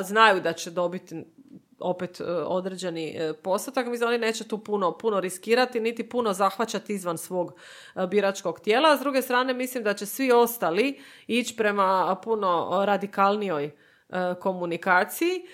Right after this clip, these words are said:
Mislim da će populističke opcije jako, e, jako radikalizirati komunikaciju u smislu, naravno, e, napada, napadačke komunikacije na establishment, odnosno na vladajuće,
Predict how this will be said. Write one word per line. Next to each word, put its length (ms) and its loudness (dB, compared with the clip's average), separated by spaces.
Mislim 300 0
da 100 2
će 120 -6
populističke 800 0
opcije 540 2
jako, 580 4
e, 60 -6
jako 360 6
radikalizirati 880 -4
komunikaciju 1000 -4
u 80 2
smislu, 420 -6
naravno, 640 -2
e, 340 -16
napada, 800 4
napadačke 600 0
komunikacije 760 -2
na 80 0
establishment, 760 -4
odnosno 340 -8
na 100 -6
vladajuće, 560 -2